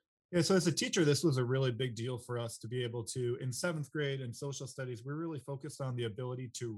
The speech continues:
read, write, and think critically and independently.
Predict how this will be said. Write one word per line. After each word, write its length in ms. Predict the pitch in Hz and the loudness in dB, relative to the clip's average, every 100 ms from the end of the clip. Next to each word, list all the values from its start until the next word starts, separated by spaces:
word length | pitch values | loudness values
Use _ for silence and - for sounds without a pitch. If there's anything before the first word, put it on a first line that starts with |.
| 101 | -4
read, 320 | 139 160 143 | -2 -2 -4
write, 280 | 110 131 - | -6 -8 -8
and 120 | 117 107 | -12 -8
think 260 | 135 143 - _ | -6 -8 -10 _
critically 480 | - 160 180 147 123 | 0 2 4 4 4
and 100 | 123 | 4
independently. 720 | 117 101 127 127 117 107 | 0 0 0 0 -2 -6